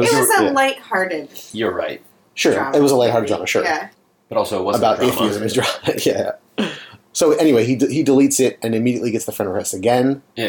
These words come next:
Speaker 1: And deletes it again. And then we see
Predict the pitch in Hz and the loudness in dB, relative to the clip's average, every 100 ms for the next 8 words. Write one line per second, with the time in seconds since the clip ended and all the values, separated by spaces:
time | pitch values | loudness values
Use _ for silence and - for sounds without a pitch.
0 | - 107 110 110 95 90 110 110 120 120 | -4 -4 -4 -2 -4 0 0 0 -2 -8
1 | _ _ - - - _ _ - 123 139 | _ _ -14 -14 -14 _ _ -2 0 2
2 | 135 - - 135 127 123 120 117 117 113 | 2 2 0 2 2 2 0 0 -2 -4